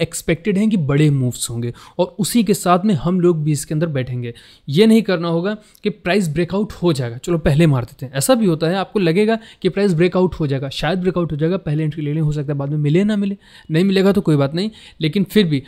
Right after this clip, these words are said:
हम लोग हमेशा ये कोशिश करते हैं कि प्राइस ब्रेकआउट हो जाए पहले, इसके बाद में हम लोग इस जगह पर अपनी एंट्री की कन्फर्मेशंस लेते हैं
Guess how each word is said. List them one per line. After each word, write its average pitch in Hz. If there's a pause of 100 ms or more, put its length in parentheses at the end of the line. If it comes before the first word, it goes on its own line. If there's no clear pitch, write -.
(200)
हम 165
लोग 196
हमेशा 202
ये 220
कोशिश 190
करते 156
हैं 214
कि 226
प्राइस 180
ब्रेकआउट 160
हो 147
जाए 123
पहले, 123 (440)
इसके 190
बाद 160
में 175
हम 170
लोग 185
इस 190
जगह 170
पर 165
अपनी 165
एंट्री 143
की 180
कन्फर्मेशंस 160
लेते 196
हैं 226